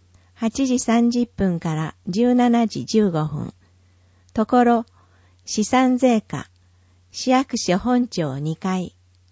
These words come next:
各支所の地域振興課。本人確認ができるもの、運転免許証、健康保険証、納税通知書などが必要です。また、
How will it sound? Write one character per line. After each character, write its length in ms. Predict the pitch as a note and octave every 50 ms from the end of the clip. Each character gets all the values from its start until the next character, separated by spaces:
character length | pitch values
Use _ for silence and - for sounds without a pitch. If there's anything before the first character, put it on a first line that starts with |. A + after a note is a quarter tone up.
| _ _ _ _ _ _ _ _ _ _ -
各 260 | - C4+ D4 - B3+
支 180 | A3+ - - B3+
所 200 | - - A3 G3+
の 240 | F3+ E3 D#3 E3 -
地 220 | - A#3+ B3 B3+
域 180 | B3+ - B3 B3
振 320 | - - A3+ A3+ A3 G#3
興 240 | - - G#3 G3+ F#3
課。 260 | - - F3 - - _ _ _ _ _ _ _ _ _ _ _ _ _ _ _ _ _ _ _ _ _ _ _ _ _ _ _ _ _
本 280 | _ - C#4 C#4+ C#4+ C#4+
人 200 | C#4+ C#4+ C#4+ D#4
確 280 | - C4 B3+ - -
認 240 | A3+ G#3 F#3+ F3+ F3
が 160 | E3 E3+ E3
で 120 | D#3+ F3 F3
き 160 | - - A3
る 140 | G3 F3+ D#3+
も 160 | D#3 D#3 D3+
の、 240 | D3 D3 C#3+ - - _ _ _ _ _ _ _ _ _ _ -
運 180 | G3+ A#3 B3
転 260 | B3 - - B3 B3
免 300 | A#3+ A#3 A#3+ A#3 A#3 A3+
許 160 | - A3+ A3+ A3+
証、 380 | - - F#3 F3 D#3+ - - _ _ _ _ _ _ _
健 180 | - A3+ A#3+ B3+
康 280 | B3+ A#3+ - B3 B3 B3
保 120 | - B3+
険 340 | A3+ - - A#3+ A#3 A3+ A3+
証、 340 | - - F3+ D#3 - D#3+ - _ _ _ _ _ _ _ -
納 220 | A3+ B3+ C4 C4+
税 220 | C4 C4+ B3+ C4 B3
通 240 | - - B3+ B3+ A#3+
知 160 | - B3+ A#3
書 180 | - G#3 F#3
な 160 | E3+ F3 E3+ F3+
ど 140 | E3+ E3
が 100 | D#3 D#3
必 340 | D3 E3 - - - - F#3+
要 200 | F3+ F3 E3+ E3+
で 160 | E3 E3 E3
す。 200 | E3+ - - _ _ _ _ _ _ _ _ _ _ _ _ _ _
ま 180 | - F#3+ G3+ G3+
た、 260 | - - G#3+ G#3+ A3